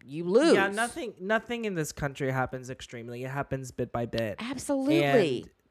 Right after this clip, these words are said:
Speaker 2: that's what's, that's what's gonna happen. That's what it's gonna have to be. And it's gonna happen after Biden. And if Trump shows his face again in twenty twenty-four, which there's a strong possibility he might, although that's very early on, we're gonna have to get over that again. But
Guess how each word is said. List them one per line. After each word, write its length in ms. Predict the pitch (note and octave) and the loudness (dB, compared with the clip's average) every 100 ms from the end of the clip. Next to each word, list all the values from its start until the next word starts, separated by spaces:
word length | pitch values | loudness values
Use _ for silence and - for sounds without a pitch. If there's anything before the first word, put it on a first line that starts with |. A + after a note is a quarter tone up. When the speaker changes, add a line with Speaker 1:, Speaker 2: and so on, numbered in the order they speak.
| _ - | _ -2
Speaker 2:
that's 240 | D3+ - | -2 -2
what's, 160 | D#3 - | -8 -8
that's 360 | C#3 C#3+ C#3 D3+ | -4 -2 -2 -4
what's 220 | D3 - | -8 -6
gonna 180 | D3 C3+ | -6 -2
happen. 300 | C3+ C#3+ C#3 | -2 -2 -4
That's 180 | C3 - | -6 -6
what 80 | |
it's 120 | C3+ - | -8 -6
gonna 100 | C#3 | -8
have 60 | C#3 | -6
to 60 | |
be. 140 | D3+ D3+ | -8 -8
And 80 | |
it's 100 | D3 | -8
gonna 200 | - E3 | -8 -8
happen 380 | D3 D#3+ E3+ D#3+ | -4 -4 -4 -6
after 340 | C#3+ D3 - C#3+ | -4 -6 -6 -2
Biden. 520 | C#3+ D#3+ D3+ C3 B2 - _ _ | 2 2 0 -2 -6 -16 _ _
And 180 | D#3 D#3+ | -2 0
if 100 | E3+ | -2
Trump 320 | - F3+ F3+ | -2 -2 -2
shows 300 | F#3 F#3 F3+ | -2 -2 -2
his 120 | F#3 - | -6 -4
face 300 | F3+ G3+ G3 | -2 0 -2
again 240 | F#3 F#3 | -2 -2
in 60 | F3+ | -4
twenty 280 | - F3+ F3+ | -6 -6 -6
twenty-four, 760 | F3+ F3 E3 D#3+ E3 G#3+ A#3 D3+ | -6 -8 -6 -2 0 0 0 0
which 320 | C3+ - - | -2 -2 -4
there's 200 | C3+ C3+ | -4 -2
a 60 | C3+ | -6
strong 360 | - B2 B2 | -4 -2 -2
possibility 560 | B2+ C#3+ D3+ C#3+ C#3+ D3 | -4 -6 -4 -2 -2 -4
he 180 | C#3+ D3 | -8 -8
might, 320 | B2+ B2 C3+ | -4 -2 -2
although 300 | A2 A#2+ B2 | -4 -4 -4
that's 180 | B2 A#2+ | -4 -4
very 280 | C3 B2+ B2+ | -2 -2 -2
early 260 | B2+ B2+ | -4 -4
on, 320 | B2 B2 C3 C#3 _ _ _ _ - | -6 -6 -6 -12 _ _ _ _ 0
we're 180 | D3 | 2
gonna 140 | D3 D3+ | 4 4
have 180 | D#3+ D#3 | 2 2
to 260 | D#3+ D3+ C3+ | -4 -8 -2
get 180 | D#3+ D#3 | 2 2
over 220 | D#3+ D#3+ | 2 2
that 180 | D#3 D#3+ | 2 2
again. 400 | D#3 G3 G3 C#3 | 2 0 0 0
But 320 | C#3 C3+ B2 | 0 0 -2